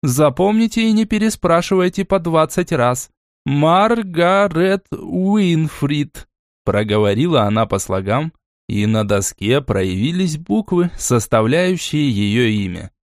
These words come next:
"Можете звать меня мисс Уинфрид или госпожа преподавательница, как вам больше нравится.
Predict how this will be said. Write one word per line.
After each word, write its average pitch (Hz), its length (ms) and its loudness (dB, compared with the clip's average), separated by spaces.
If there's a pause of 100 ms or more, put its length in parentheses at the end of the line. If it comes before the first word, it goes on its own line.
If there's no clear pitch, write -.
(180)
"Можете 214 640 0
звать 170 400 0
меня 190 300 -2
мисс 190 340 -2
Уинфрид 160 720 -2 (240)
или 202 320 2
госпожа 170 600 2
преподавательница, 131 1160 0
как 160 300 -4
вам 190 200 0
больше 170 340 -2
нравится. 107 640 -2